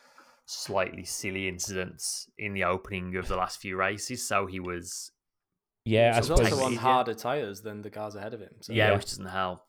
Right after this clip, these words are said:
Speaker 1: But again,
Speaker 2: Yeah.
Speaker 1: it's, he spent however many years it was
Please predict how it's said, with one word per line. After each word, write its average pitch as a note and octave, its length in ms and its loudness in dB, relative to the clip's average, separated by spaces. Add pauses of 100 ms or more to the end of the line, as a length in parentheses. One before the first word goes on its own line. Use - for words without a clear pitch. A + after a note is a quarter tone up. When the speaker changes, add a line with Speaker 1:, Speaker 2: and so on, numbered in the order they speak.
(140)
Speaker 1:
But E3+ 80 2
again, D#3+ 500 2
Speaker 2:
Yeah. A2 160 -2
Speaker 1:
it's, - 460 -4 (720)
he - 220 -10
spent - 720 -6 (140)
however G2+ 280 -6
many G#2 120 -6
years G2+ 280 -4
it - 100 -8
was F#2+ 440 2